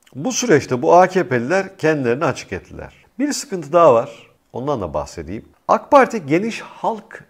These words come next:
kesimlerine yaslanarak iktidar olmuş ve yirmi iki yıl boyunca da iktidarda kalmayı başarmış bir siyasi partidir. Erdoğan, Sayın Cumhurbaşkanı Erdoğan, gücünü bugüne kadar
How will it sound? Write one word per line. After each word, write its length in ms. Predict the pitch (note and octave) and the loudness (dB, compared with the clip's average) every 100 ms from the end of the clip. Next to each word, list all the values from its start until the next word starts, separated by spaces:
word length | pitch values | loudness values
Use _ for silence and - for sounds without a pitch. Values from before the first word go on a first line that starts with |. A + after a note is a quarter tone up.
| _ _ | _ _
kesimlerine 760 | - C3+ C3 C3+ C3+ B2 B2 C#3+ | -12 -10 -10 -12 -8 -8 -8 -10
yaslanarak 1000 | C#3 F#2+ G2 - - A2 B2 F2 - - _ _ | -8 -6 -6 -6 -10 -10 -10 -16 -18 -20 _ _
iktidar 400 | G#2 - A2 A#2 | -18 -10 -2 -2
olmuş 580 | A2 G2 A2+ C#3 - - _ _ | -2 -6 -10 -18 -20 -20 _ _
ve 40 | G#2+ | -12
yirmi 400 | G#2 F#2+ G2 G#2+ | -10 -10 -8 -10
iki 220 | G#2+ - | -12 -10
yıl 220 | C3 F2 | -8 -8
boyunca 440 | F2+ G2 F#2 E2 F#2 | -10 -10 -12 -12 -12
da 80 | C3 _ | -14 _
iktidarda 580 | F#2 _ G2 G2 F2 D#2+ | -20 _ -6 -6 -6 -12
kalmayı 680 | - G2 F#2+ F2 G2 A#2+ - | -8 -6 -6 -10 -12 -14 -12
başarmış 640 | E2 - F#2+ F#2 G#2+ - - | -12 -10 -12 -12 -16 -20 -18
bir 140 | F2+ | -18
siyasi 640 | - - F2+ F2 E2+ A#2 | -18 -16 -12 -10 -12 -18
partidir. 680 | - D#2+ D2+ D#2+ E2 - _ _ _ | -12 -10 -10 -12 -18 -20 _ _ _
Erdoğan, 540 | - E3 A3+ G3+ C3+ C3+ _ _ _ | 2 2 4 0 0 -6 _ _ _
Sayın 260 | G2+ G#2+ | -8 -6
Cumhurbaşkanı 500 | F2+ A2 G#2+ - G2+ | -6 -2 -2 -2 -4
Erdoğan, 400 | G2 B2 F#2+ F#2+ - _ _ | 0 0 -2 -6 -12 _ _
gücünü 560 | F#2+ D#3 E3+ A3+ C#4 C#4+ - _ _ | -2 0 0 0 -2 -4 -16 _ _
bugüne 400 | B2+ G#3 C4+ G#3 | -8 -2 0 2
kadar 440 | C3 - - - | 2 0 -8 -14